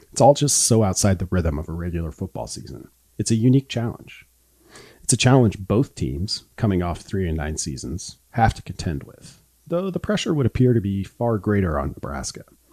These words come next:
Everyone's well aware of the stakes in Lincoln in twenty twenty-two. Frost has basically made a one million dollar bet on himself this season in the form of a salary reduction. His buyout is cut in half on October first. It's a different sort of pressure,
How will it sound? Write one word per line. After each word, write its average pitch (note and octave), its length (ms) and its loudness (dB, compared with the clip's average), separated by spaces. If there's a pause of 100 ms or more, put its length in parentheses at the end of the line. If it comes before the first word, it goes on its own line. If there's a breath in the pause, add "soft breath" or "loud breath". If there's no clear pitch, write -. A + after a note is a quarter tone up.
(520 soft breath)
Everyone's C3 440 0
well G2+ 200 2
aware F#2 280 0
of E2+ 80 -8
the E2 60 -10
stakes - 360 -4
in D2+ 140 -4
Lincoln D2 340 -8
in - 80 -14
twenty C#2 260 -8
twenty-two. - 580 -10 (540 soft breath)
Frost G2 420 -2
has F2 100 -6
basically F#2 360 -2
made F#2+ 200 -2
a F#2+ 40 -4
one G2 320 0
million G2+ 280 2
dollar F#2+ 260 -2
bet G2 300 -2
on F#2 100 -2
himself F#2+ 420 -4
this - 140 -12
season E2+ 380 -6
in F2 80 -2
the F2 80 -2
form G2+ 320 2
of G#2 100 -2
a G#2 40 -4
salary G2+ 440 -4
reduction. - 540 -16 (360 soft breath)
His B2 200 0
buyout F2 500 0
is E2+ 80 -10
cut - 260 -6
in D#2 100 -2
half D#2+ 360 -4
on E2 100 -4
October F#2 440 -4
first. - 540 -6 (560 soft breath)
It's - 100 -2
a D3 40 4
different C#3 440 2
sort A2 340 0
of - 160 -10
pressure, - 480 -12